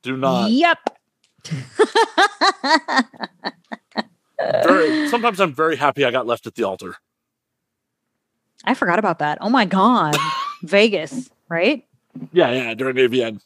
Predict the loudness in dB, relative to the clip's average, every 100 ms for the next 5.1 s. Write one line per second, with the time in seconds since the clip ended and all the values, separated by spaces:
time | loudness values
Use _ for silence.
0 | -8 -8 -8 _ _ _ -8 -4 -4 -6
1 | _ -2 0 0 -4 -6 -4 -4 -2 -2
2 | -4 -6 -2 -2 0 0 0 -4 -6 -4
3 | 0 2 2 0 0 0 -2 -6 -4 0
4 | 2 2 0 0 0 0 0 0 -2 -6
5 | -14